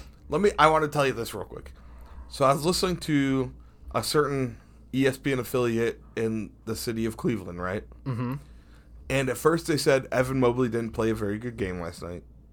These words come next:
Speaker 1: And then they said
Speaker 2: He l-, it was a little sloppy at some points, but
Speaker 1: But what he, what was
Speaker 2: he's
Speaker 1: his
Speaker 2: a rookie.
Speaker 1: And it, he, he scored fifteen and eleven rebounds. I mean, like,
Speaker 2: Mm-hmm.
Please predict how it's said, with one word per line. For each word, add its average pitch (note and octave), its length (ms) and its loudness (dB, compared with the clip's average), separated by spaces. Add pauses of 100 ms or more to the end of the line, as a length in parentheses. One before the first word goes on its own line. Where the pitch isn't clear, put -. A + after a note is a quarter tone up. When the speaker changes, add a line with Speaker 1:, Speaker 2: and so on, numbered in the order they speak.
(2250)
Speaker 1:
And A2+ 360 -2
then D#3 200 2
they D3 140 4
said B2+ 440 0 (160)
Speaker 2:
He F#3 140 -4
l-, D3+ 120 0 (340)
it E3 60 -10
was F#3 200 -4
a D3 60 0
little A#2 180 0
sloppy F2+ 420 -8
at F2 100 -12
some E2+ 220 -10
points, D#2+ 320 -12
but - 260 -16 (580)
Speaker 1:
But C3 140 2
what C#3+ 160 8
he, C#3+ 180 -2
what D3+ 180 4
was C#3 140 0
Speaker 2:
he's C3 100 -4
Speaker 1:
his G#3 100 0
Speaker 2:
a - 20 -2
rookie. C#3+ 420 2 (540)
Speaker 1:
And A2+ 220 -6
it, C3+ 80 -10 (140)
he, C#3 260 -12 (120)
he A#2+ 80 -6
scored B2+ 320 -2
fifteen C3+ 400 -4
and D3 180 -6
eleven C3+ 220 -6
rebounds. D3 500 -4
I C3+ 60 -2
mean, C3+ 280 -4
like, D3 140 2
Speaker 2:
Mm-hmm. E3+ 180 0